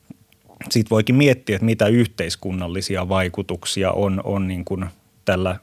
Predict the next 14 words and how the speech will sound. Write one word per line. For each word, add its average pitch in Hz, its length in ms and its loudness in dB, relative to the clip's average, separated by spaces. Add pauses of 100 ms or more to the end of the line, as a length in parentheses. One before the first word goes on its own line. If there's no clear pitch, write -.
ikään 90 220 -6
kuin - 120 -18
kohtaamisen 98 680 2
vaikeudella 92 680 0
ja, 92 200 0 (680)
ja 120 120 6 (180)
yleisesti 120 600 2 (880)
nyt 131 280 0
tällä 123 220 4
miesten 117 460 2
lapsettomuudella, 92 920 -4
joka, 101 420 -6
joka 90 300 -6
siitä 92 460 -6